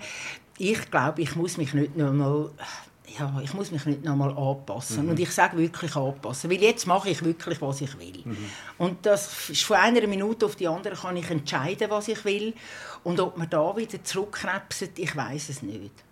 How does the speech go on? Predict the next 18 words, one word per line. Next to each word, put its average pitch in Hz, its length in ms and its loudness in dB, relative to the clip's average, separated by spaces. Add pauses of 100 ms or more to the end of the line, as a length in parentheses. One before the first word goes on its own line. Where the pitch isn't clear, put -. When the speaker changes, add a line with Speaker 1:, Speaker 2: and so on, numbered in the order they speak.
(560)
Speaker 2:
Also 110 160 -10
du - 60 -10
bist 110 140 -2
auch 101 80 -2
nicht 117 100 2
mehr 113 80 0
kompatibel? 107 720 -4 (480)
Speaker 1:
Ja, 139 300 -2
glaub 139 260 2
ich 147 140 -4
eben 139 240 -2
auch. 117 180 -6
Speaker 2:
Ja. 101 200 0 (300)
Speaker 1:
Ja, 156 200 0 (100)
glaub 156 300 2
ich 151 100 -2
sehr 156 440 2
sogar. 117 440 -4